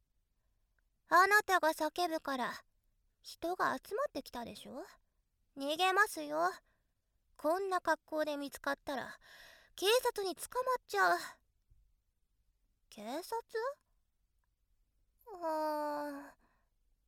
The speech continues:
ー、あれ？なん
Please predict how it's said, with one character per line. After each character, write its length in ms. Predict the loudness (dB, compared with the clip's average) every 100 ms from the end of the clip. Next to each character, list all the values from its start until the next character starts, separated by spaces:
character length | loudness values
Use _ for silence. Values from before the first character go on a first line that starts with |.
| _ _ -12
ー、 40 |
あ 260 | -10 -10 -12 -14 -16 -18 -18 -20 -20 -20 _ -20 -20 -20 -20 _ _ _ _
れ？ 80 | -10
な 80 | -8
ん 240 | -6 -8